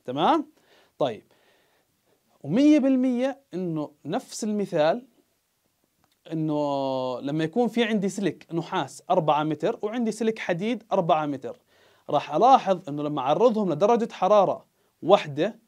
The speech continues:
اثنين، راح ألاحظ إنه مادة النحاس اتمددت بشكل أكبر من مادة الحديد. هذا الإشي بيقودني لاستنتاج إنه كل مادة في إلها معامل تمدد خاص فيها.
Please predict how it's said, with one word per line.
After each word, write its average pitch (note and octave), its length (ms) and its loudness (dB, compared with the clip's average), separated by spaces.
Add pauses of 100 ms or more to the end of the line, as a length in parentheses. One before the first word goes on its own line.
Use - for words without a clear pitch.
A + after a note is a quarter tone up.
(140)
اثنين، D3+ 500 -8 (320)
راح C#3 240 -4
ألاحظ F3+ 460 2
إنه D3+ 200 -4
مادة G#3+ 400 -2
النحاس G#3+ 600 -2
اتمددت G#3 720 -2
بشكل G3 400 -6 (100)
أكبر A#3+ 480 0 (460)
من G3+ 300 -2 (320)
مادة F#3 480 0 (100)
الحديد. D#3+ 560 -6 (460)
هذا A3+ 220 0
الإشي G#3 260 -6
بيقودني E3+ 540 -2
لاستنتاج D#3+ 680 -4 (220)
إنه D#3+ 240 -4
كل C4 380 0
مادة A#3+ 680 -2 (320)
في G#3+ 320 -6
إلها G3+ 240 -4
معامل F#3 580 -4
تمدد E3+ 540 -4
خاص E3+ 520 -2
فيها. D3 340 -6